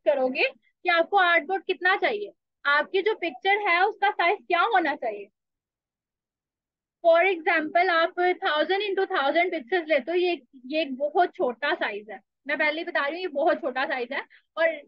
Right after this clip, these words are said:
इसमें बिल्कुल छोटी छोटी pixels आपकी आएंगी, thousand into thousand mobile के लिए screen होती है, ठीक है। आरजीबी colors होंगे या बिट आपने यहाँ पे जितनी बिट है उतनी रहने दीजिएगा, resolution भी जितनी है उतनी रहने दीजिएगा।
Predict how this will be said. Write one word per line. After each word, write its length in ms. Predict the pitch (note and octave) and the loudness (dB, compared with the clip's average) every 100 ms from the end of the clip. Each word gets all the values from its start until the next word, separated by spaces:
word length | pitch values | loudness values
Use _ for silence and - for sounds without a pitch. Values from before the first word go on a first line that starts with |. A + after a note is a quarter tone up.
| _ E4+ | _ -8
इसमें 360 | - - G#4+ | -8 -2 -2
बिल्कुल 360 | F4 E4+ G#4 G#4 | -2 -2 -2 -2
छोटी 360 | - F#4 D#4+ F4 | 4 4 4 2
छोटी 260 | F#4+ D#4+ | -2 -2
pixels 400 | C4 B3 C#4+ C4 | -8 -8 -4 0
आपकी 300 | C4 A3+ - | -2 -2 -6
आएंगी, 220 | A3 A3+ C4 | -10 -8 -4
thousand 420 | D4+ C#4 D4+ F4 | 0 0 0 -2
into 220 | E4 E4+ | -4 -2
thousand 380 | F#4 C#4 D#4 B4 _ - - | 0 0 -2 -6 _ -12 -4
mobile 360 | D#4+ D4+ D#4 | 0 2 0
के 140 | D#4 F4 | 0 -2
लिए 180 | E4 F4+ | -2 -4
screen 360 | _ C4+ A#3+ | _ -18 -16
होती 280 | B3 - _ | -16 -20 _
है, 80 | - _ _ _ C4+ | -20 _ _ _ -8
ठीक 140 | D4+ | -2
है। 140 | F4+ A#4 _ - - | -2 -4 _ -12 -4
आरजीबी 460 | D4 D4+ F4 F4+ F#4 | 0 0 0 0 2
colors 340 | F4 D#4 F4 | 4 4 4
होंगे 340 | F#4+ F4+ F4 F4+ E4+ _ - | 0 -2 0 0 -2 _ -2
या 120 | D#4 C4+ | 0 0
बिट 240 | E4 - F4 | -2 0 0
आपने 400 | D#4 D4+ E4 D#4+ C4+ C#4+ | 0 0 2 2 0 -4
यहाँ 200 | F4+ E4 | -2 0
पे 140 | F4+ D4+ | 0 0
जितनी 400 | F4 E4+ F4+ F4+ | -2 -2 -2 0
बिट 200 | D4+ E4+ | -2 -2
है 140 | F4 | -2
उतनी 320 | D#4+ D#4+ E4+ F4 | -2 -4 -4 0
रहने 220 | D#4 D#4+ | 0 -2
दीजिएगा, 380 | D#4+ C#4+ D#4 D#4 | -4 -4 0 0
resolution 560 | C#4+ C4+ D#4 F4 F#4+ | 0 -4 -6 -6 -6
भी 80 | E4+ | -6
जितनी 340 | D4 D#4+ D#4 D#4+ | -6 -8 -6 -2
है 140 | E4+ | 0
उतनी 320 | E4 B3+ D#4+ | -2 -6 -4
रहने 260 | E4+ D4+ D4+ | -2 -2 -4
दीजिएगा। 460 | D4+ C#4 C#4+ D#4 | -8 -8 -6 -6